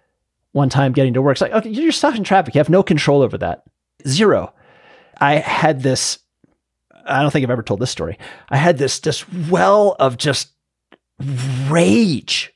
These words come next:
rage. And I, I was in my car by myself. I was listening to Springsteen, which I often did on the way to work. I screamed as loud as I could.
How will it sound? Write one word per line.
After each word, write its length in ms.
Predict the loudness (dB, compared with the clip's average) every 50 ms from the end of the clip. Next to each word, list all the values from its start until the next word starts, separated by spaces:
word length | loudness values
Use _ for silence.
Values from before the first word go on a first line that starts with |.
| _ -8
rage. 680 | -6 -4 -2 -2 0 0 2 2 4 4 2 2 0 -4
And 140 | -4 -2 0
I, 140 | 0 0 -2 _ _ -20 -20 -20 -16 -6 -2
I 60 | 0
was 120 | 2 4
in 80 | 4 4
my 120 | 2 2
car 360 | 0 2 2 2 2 2 0 -2
by 140 | -2 -2 0
myself. 640 | 0 0 0 2 2 2 2 0 -2 -6 -20 -20 _ _ _ _ _ _ _ _
I 40 | -20
was 120 | -18 -16
listening 320 | -14 -12 -10 -6 -4 -4
to 120 | -4 -4 -2
Springsteen, 440 | -2 -4 -4 -4 -6 -8 -8 -6 -6
which 160 | -8 -6 -6
I 60 | -6
often 260 | -6 -8 -8 -8 -4
did 160 | -4 -2 -2
on 100 | -2 -2
the 80 | -2 -4
way 140 | -4 -2 -2
to 80 | 0
work. 260 | 0 0 -2 -4 -6 -12 -20 -20 -20 _ _ _ _ _ _ _ _ _ -2
I 120 | -2 -2
screamed 1200 | -2 -4 -8 -10 -10 -10 -12 _ -10 -6 -4 -2 -2 0 0 2 4 4 6 6 6 4 4 2 0 -2
as 180 | -2 -2 0 0
loud 840 | 0 0 2 4 4 6 6 6 6 4 2 2 2 2 2 0
as 260 | -2 -4 -6 -8 -8 -8 -6
I 160 | -4 -4 -4
could. 640 | -6 _ -2 -2 -2 0 4 4 4 4 2 -2 -10